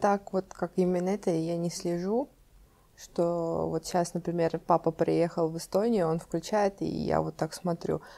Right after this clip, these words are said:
Но я не смотрю конкретную команду, я смотрю именно, например, так как я защитник, что они делают, вот что, как бы, как они играют. Так, мне вот это нравится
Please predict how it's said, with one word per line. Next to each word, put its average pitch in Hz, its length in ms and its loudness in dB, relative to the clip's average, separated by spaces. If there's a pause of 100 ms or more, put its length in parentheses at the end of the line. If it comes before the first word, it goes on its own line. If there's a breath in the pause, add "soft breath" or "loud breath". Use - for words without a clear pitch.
(100)
Но 185 100 6
я 190 140 8
не 202 80 6
смотрю 208 400 2
конкретную 190 560 2
команду, 202 440 2
я 175 140 4
смотрю 185 420 0
именно, 170 360 0
например, 160 500 -2 (200)
так 185 140 2
как 175 140 -4
я 180 140 6
защитник, 185 500 2
что 180 200 2
они 170 200 4
делают, 160 640 4
вот - 180 -6
что, 151 320 2
как 139 300 0
бы, - 100 -6
как 151 220 0
они 156 240 2
играют. 170 380 2 (300)
Так, - 160 -10
мне 147 160 -8
вот 151 140 -8
это 147 160 -4
нравится - 320 -6